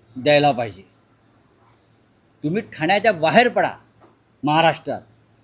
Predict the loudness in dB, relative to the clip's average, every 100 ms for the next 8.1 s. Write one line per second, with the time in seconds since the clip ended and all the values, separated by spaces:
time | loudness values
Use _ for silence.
0 | _ 0 0 0 0 -2 -2 -4 -4 -4
1 | -4 -6 -2 0 0 0 -2 -2 -2 -4
2 | -6 -4 -2 0 -2 -6 -6 -4 -6 -8
3 | -8 -6 -6 -8 -4 -2 -2 -4 -8 -8
4 | -10 -10 -10 -10 -12 _ _ _ _ _
5 | -2 0 0 -4 _ _ -14 -6 -4 -4
6 | -4 -2 -4 -2 -2 0 0 -2 -2 2
7 | 2 0 -6 _ _ _ -8 -4 -2 -2